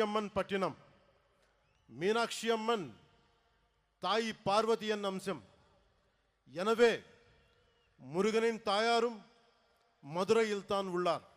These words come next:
முருகனின் தந்தை சிவபெருமான் முதல் சங்கத்துக்கு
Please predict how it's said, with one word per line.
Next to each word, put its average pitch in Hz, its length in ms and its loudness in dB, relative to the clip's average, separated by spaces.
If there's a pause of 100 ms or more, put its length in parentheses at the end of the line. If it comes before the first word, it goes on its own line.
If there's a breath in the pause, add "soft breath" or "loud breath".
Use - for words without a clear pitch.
(1080)
முருகனின் 214 680 -2
தந்தை 220 280 -2 (100)
சிவபெருமான் 220 760 0 (1080)
முதல் 190 380 2
சங்கத்துக்கு 214 640 -2